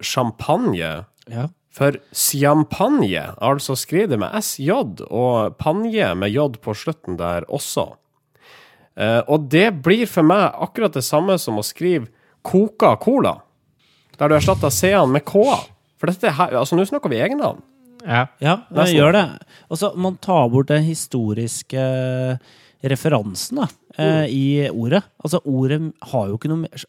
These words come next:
Speaker 2: ordet champagne med S J har ingen mening. Eh, det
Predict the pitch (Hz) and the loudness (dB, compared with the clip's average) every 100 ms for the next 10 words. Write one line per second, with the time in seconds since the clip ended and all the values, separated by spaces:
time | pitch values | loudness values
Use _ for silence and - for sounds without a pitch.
0 | - 131 127 143 143 123 104 117 131 - | -4 -2 -2 -6 -6 -6 -6 -6 -8 -10
1 | - 135 - 143 160 135 117 110 - 139 | -12 -12 -2 0 0 -2 -2 -2 -4 -6
2 | 107 113 127 101 107 135 - _ _ _ | -6 -6 -6 -6 -4 -6 -6 _ _ _
3 | _ - 127 123 127 | _ -4 -2 -2 -2